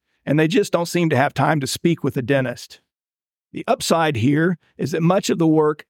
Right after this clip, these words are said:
and record keeping is being delegated now to physician's assistants and advanced nurse practitioners.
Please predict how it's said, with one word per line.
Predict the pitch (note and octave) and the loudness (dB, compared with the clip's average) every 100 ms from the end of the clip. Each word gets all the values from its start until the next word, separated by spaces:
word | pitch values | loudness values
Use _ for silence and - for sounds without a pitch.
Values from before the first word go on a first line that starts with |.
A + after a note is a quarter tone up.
| - | -4
and | D#3+ | 0
record | D#3+ D3 D#3 | 2 0 -4
keeping | - C#3+ D#3 C#3+ | -2 -2 -2 -4
is | A#2 | -2
being | D#3 D3+ | 0 0
delegated | B2 E3 E3 C#3+ C3+ C3+ B2 | 2 2 2 2 2 2 0
now | C3 B2+ B2+ B2+ | -2 0 0 -2
to | - | -6
physician's | - D3 F3 F3+ F3 | -8 0 0 0 0
assistants | F3+ - D#3+ - D#3+ D3+ | 0 0 -2 0 -2 -2
and | - | -2
advanced | C#3 C3 D#3 D#3+ - | -2 0 0 0 0
nurse | C#3+ D3 - | 0 0 -2
practitioners. | - C3+ - D#3+ - B2+ A2+ - | -4 -4 -2 -2 -2 -6 -6 -10